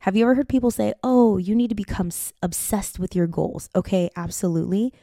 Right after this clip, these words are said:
But I like to take it a step further because you need to become obsessed with the steps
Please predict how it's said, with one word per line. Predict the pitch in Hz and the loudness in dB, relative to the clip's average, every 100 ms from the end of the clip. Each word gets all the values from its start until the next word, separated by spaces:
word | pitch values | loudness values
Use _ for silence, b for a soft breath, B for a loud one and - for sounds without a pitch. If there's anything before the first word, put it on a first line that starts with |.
| b b | b b
But | - - | -6 -2
I | 208 | 0
like | 262 277 | 0 -2
to | 320 | -2
take | 254 240 | -2 -2
it | |
a | 196 | -4
step | - - - | -6 -8 0
further | 165 151 - | 0 0 -4
because | 185 190 196 | -6 -4 -2
you | 202 | 2
need | 226 233 | 0 2
to | 285 | 0
become | 208 208 - 196 - | 0 -4 -4 -4 -4
obsessed | 180 - 175 196 | -8 -4 -4 -4
with | - | -4
the | 175 | -2
steps | 156 - 180 214 - - | -2 -2 -2 -2 -4 -16